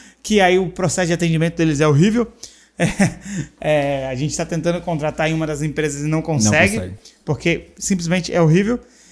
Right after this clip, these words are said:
Speaker 1: E eu consegui utilizar a Twilio por dentro da HubSpot, que daí é o, é o voip da HubSpot, é a Twilio, né? Então, cara, sensacional. Mas, então são duas ligações pelo voip,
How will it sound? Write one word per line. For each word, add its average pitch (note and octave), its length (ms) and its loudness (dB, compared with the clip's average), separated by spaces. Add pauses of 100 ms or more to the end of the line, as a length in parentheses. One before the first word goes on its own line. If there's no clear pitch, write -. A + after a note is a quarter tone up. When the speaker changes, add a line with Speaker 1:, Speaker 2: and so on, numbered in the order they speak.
(120)
Speaker 1:
E D#3+ 40 -2
eu E3 100 2
consegui F#3 320 -4
utilizar G3+ 440 0
a G#3 40 0
Twilio G#3+ 420 2
por F3+ 200 0
dentro G#3+ 180 -2
da B3 80 2
HubSpot, F#3 760 2 (500)
que D#3 100 -4
daí D#3 400 4
é D3 80 4
o, C#3 320 0
é D3 40 2
o C#3+ 100 2
voip E3 360 2
da D#3+ 160 4
HubSpot, D#3+ 400 0
é D#3+ 60 4
a D#3 60 0
Twilio, G#3 420 2
né? G3 200 -2 (380)
Então, E3+ 280 0
cara, F#3+ 300 0
sensacional. A3 800 0 (500)
Mas, D3+ 840 2
então F#3+ 340 0
são G3+ 160 0
duas A#3 200 4
ligações G#3+ 380 0
pelo G3+ 180 -4
voip, G#3 320 0